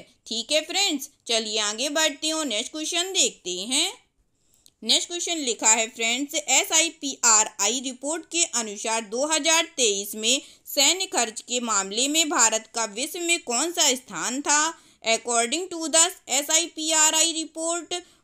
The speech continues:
what was India's rank in the world in terms of military spending in twenty twenty-three? फर्स्ट ऑप्शन है थर्ड, सेकेंड ऑप्शन है फोर्थ, थर्ड ऑप्शन है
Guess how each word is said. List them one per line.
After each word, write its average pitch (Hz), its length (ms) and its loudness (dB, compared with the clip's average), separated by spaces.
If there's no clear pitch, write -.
what 254 380 0
was 311 340 2
India's 302 560 4
rank 247 420 0
in 247 220 -4
the 226 100 2
world 294 360 2
in 240 200 -2
terms 302 320 2
of 247 260 2
military 220 520 -2
spending 220 640 0
in 247 200 2
twenty 247 400 -2
twenty-three? 254 800 -2
फर्स्ट 349 280 0
ऑप्शन 330 480 4
है 339 160 4
थर्ड, 254 440 -4
सेकेंड 311 440 0
ऑप्शन 302 440 2
है 262 100 0
फोर्थ, 240 640 -4
थर्ड 330 260 2
ऑप्शन 339 480 2
है 320 100 4